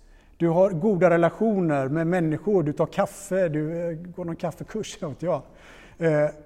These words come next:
någonting som är uppbyggligt för din själ. Du läser kanske böcker på, om livet i Gud. Alla de sakerna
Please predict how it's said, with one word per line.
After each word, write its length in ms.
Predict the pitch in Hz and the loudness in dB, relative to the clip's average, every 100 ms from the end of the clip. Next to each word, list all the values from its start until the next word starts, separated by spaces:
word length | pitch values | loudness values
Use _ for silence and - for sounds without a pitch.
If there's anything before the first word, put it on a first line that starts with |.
| - - - - | -20 -20 -20 -6
någonting 560 | 190 220 247 - 233 180 | -2 0 0 0 0 0
som 200 | 180 165 | 0 0
är 100 | 156 - | -2 -4
uppbyggligt 1080 | 277 - - 113 117 165 143 254 185 - - | -4 -4 -12 -12 -4 -4 -2 -2 -2 -6 -14
för 260 | - 147 | -4 -4
din 240 | 127 135 120 | -4 -8 -10
själ. 480 | - 165 165 143 147 143 - - _ _ _ _ - | -8 -6 -6 -6 -16 -20 -20 -20 _ _ _ _ -8
Du 80 | 170 | 0
läser 280 | 196 180 185 | 2 2 0
kanske 260 | 214 175 | -4 -2
böcker 600 | 165 185 190 - - 214 | -2 2 0 0 -2 -2
på, 380 | 196 - 170 139 - - | 0 -2 -2 -2 -6 -6
om 460 | - 220 233 156 123 - - - - - - - - - - - | 2 4 4 2 -2 -8 -18 -18 -18 -18 -20 -20 -20 -20 -20 -8
livet 720 | 175 160 135 139 - - - | -2 0 0 -6 -8 -16 -6
i 300 | 143 127 120 - - | -6 -6 -14 -20 -20
Gud. 420 | - 135 123 127 - - - _ _ _ _ _ _ _ _ _ _ _ _ _ _ _ _ _ _ _ - _ | -12 -10 -10 -16 -20 -20 -20 _ _ _ _ _ _ _ _ _ _ _ _ _ _ _ _ _ _ _ -20 _
Alla 360 | - 208 196 220 | -6 -2 2 4
de 240 | 220 185 | 4 0
sakerna 720 | 165 226 175 - 165 147 139 | 0 2 2 2 -4 -2 -4